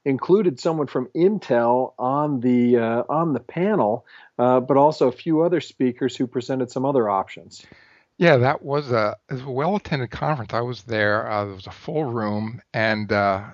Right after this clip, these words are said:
Speaker 2: it was called, right, Scaling Beyond the End of Moore's Law, presumably to talk about what comes after Moore's Law, which is supposed to sort of run out of steam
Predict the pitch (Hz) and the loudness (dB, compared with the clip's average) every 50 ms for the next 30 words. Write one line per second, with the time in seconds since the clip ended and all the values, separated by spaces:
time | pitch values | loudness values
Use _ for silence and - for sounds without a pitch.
0 | - - - - 127 117 - - - - - 151 120 107 123 123 117 104 - - | -18 -18 -16 -14 -12 -12 -14 -14 -14 -10 -8 -8 -4 -2 0 0 0 0 -4 -6
1 | - - 120 127 131 131 131 117 107 110 104 107 107 117 120 123 113 107 104 110 | -6 -2 0 2 2 2 2 -2 -4 -2 0 0 0 0 0 -2 -2 -4 -8 -8
2 | 110 107 110 107 104 98 95 98 95 101 98 95 90 - 107 107 127 147 175 156 | -8 -8 -8 -8 -8 -8 -8 -8 -8 -8 -8 -8 -10 -10 -8 -4 -2 0 2 4
3 | 110 101 95 92 90 - - - - - - - _ _ - - - 117 107 104 | 4 4 4 2 -2 -4 -10 -20 -20 -20 -20 -20 _ _ -16 -12 -10 -10 -10 -8
4 | 107 127 131 143 143 135 127 131 117 120 117 113 113 - - - - - 131 123 | -6 -2 0 0 0 0 0 2 2 4 4 2 0 -4 -8 -12 -10 -10 -10 -8
5 | 117 110 110 110 107 104 - - - 120 113 110 110 - 110 104 98 113 107 104 | -8 -8 -6 -6 -8 -8 -10 -8 -4 0 0 0 0 -2 -6 -4 -2 0 2 2
6 | 101 104 - - _ _ _ _ _ _ _ _ _ 120 120 147 156 - - - | 2 2 -2 -4 _ _ _ _ _ _ _ _ _ -8 -6 -6 -6 -6 -6 -6
7 | 151 131 120 107 120 120 123 135 135 - - - - 127 117 110 113 110 107 107 | -4 -4 -2 -2 0 0 2 0 0 -4 -8 -10 -8 -8 -6 -6 -8 -8 -8 -8
8 | 104 98 104 120 135 160 156 131 113 98 - 117 107 - - 127 120 113 - - | -8 -6 -2 0 2 2 2 2 0 -4 -8 -12 -16 -12 -8 -8 -8 -8 -8 -8
9 | - 113 101 113 - 113 104 98 98 101 107 107 110 110 101 98 98 92 90 - | -8 -8 -6 -8 -8 -10 -10 -8 -4 -2 0 2 2 2 2 2 0 -2 -6 -8
10 | - - - 127 120 120 117 117 113 110 98 | -10 -8 -6 -4 -2 -2 -2 -2 -4 -4 -6